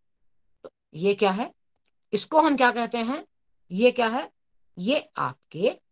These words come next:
मॉडर्न एंथ्रोपोलॉजी का विकास हुआ। इसके बाद बात आई प्रोफेशनल एंथ्रोपोलॉजी की, व्यवसायिक जीवन शास्त्र।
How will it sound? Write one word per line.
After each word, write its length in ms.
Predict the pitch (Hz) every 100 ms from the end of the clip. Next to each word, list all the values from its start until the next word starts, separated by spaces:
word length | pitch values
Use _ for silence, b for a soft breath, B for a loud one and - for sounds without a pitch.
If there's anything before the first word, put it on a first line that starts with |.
| -
मॉडर्न 460 | 147 143 170 262 277
एंथ्रोपोलॉजी 640 | 214 202 156 151 143 131
का 340 | - 170 349 370 _ _
विकास 580 | 143 156 143 170 302 - -
हुआ। 160 | 123 - _ _ _ _ _ _
इसके 300 | - - 370
बाद 380 | 285 220 196 - _ _ -
बात 340 | 190 214 233 165
आई 180 | 175
प्रोफेशनल 720 | 240 - 151 147 143 - 208 170
एंथ्रोपोलॉजी 680 | 139 151 - - _ -
की, 160 | - _ _ _ _ _ _ _ _ _ _ _ _ _ _ _ _ _ _ _ -
व्यवसायिक 600 | 156 143 - 226 247 - _ _ _ _ _
जीवन 240 | 139 165 170
शास्त्र। 500 | 143 143 135 -